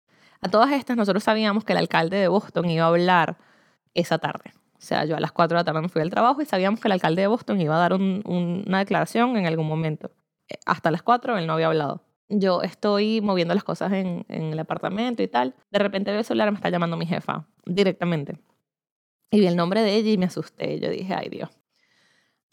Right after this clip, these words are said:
Algo, algo viene, ¿no?". Y entonces le atiendo la llamada y me dice,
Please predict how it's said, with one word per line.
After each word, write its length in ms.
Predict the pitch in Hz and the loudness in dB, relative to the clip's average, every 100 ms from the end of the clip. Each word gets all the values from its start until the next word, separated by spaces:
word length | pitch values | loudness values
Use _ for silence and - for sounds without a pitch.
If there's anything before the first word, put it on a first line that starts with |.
| _ | _
Algo, 380 | - 202 208 220 - | -4 -2 0 -2 -2
algo 300 | 196 202 214 | 0 2 4
viene, 320 | 185 151 156 | 2 0 -2
¿no?". 160 | 214 440 _ _ _ _ _ _ - | -4 -6 _ _ _ _ _ _ -2
Y 120 | 262 | 0
entonces 760 | 277 254 254 233 240 254 254 262 - | 2 0 0 0 0 0 0 0 -2
le 140 | 196 | 2
atiendo 400 | 202 - 220 214 233 | 2 2 2 2 2
la 120 | 247 | 2
llamada 500 | 269 269 240 226 233 _ _ _ _ _ _ _ _ _ _ _ _ _ _ _ _ _ _ - | 4 4 4 4 -4 _ _ _ _ _ _ _ _ _ _ _ _ _ _ _ _ _ _ 0
y 400 | 226 202 185 185 | 2 4 2 2
me 320 | 180 175 175 | 2 2 2
dice, 1000 | 175 - 180 180 180 170 170 165 160 170 | 0 0 2 4 4 2 2 -2 -4 -8